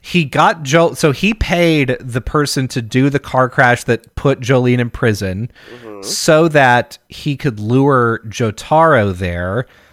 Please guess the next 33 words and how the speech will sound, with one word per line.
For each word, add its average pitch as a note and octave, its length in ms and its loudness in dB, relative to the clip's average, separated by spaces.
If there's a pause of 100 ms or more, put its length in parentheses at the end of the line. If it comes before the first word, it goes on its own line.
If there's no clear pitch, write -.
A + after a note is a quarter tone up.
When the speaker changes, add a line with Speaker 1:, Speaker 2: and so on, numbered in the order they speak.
(160)
Speaker 1:
so E3+ 440 2
that D#3 300 4
he D#3 200 -6
could C3 220 -4
steal D3 460 0
his B2+ 220 0
memory A2+ 520 -2
disc, F#2 520 -6 (360)
because A2 680 0
Pucci F3 360 0
was F3+ 160 -2
a E3+ 60 -2
friend D3 520 2
of A2+ 260 -4
Dio, D3+ 580 0 (460)
Speaker 2:
Oh, C3 60 -2
Speaker 1:
and A#2+ 420 4
Speaker 2:
yeah. E3 380 -4 (380)
Speaker 1:
Dio F3 320 4
told E3+ 320 2
him C#3 140 4
that B2+ 100 2
he B2+ 120 2
had C3+ 200 2
an B2 120 -4
idea A#2+ 280 -2
of A2 60 0
how A#2 160 2
to B2+ 80 0
get A#2 160 -2
to G#2+ 80 -2
heaven, G#2+ 480 0 (420)
and, G2+ 640 -2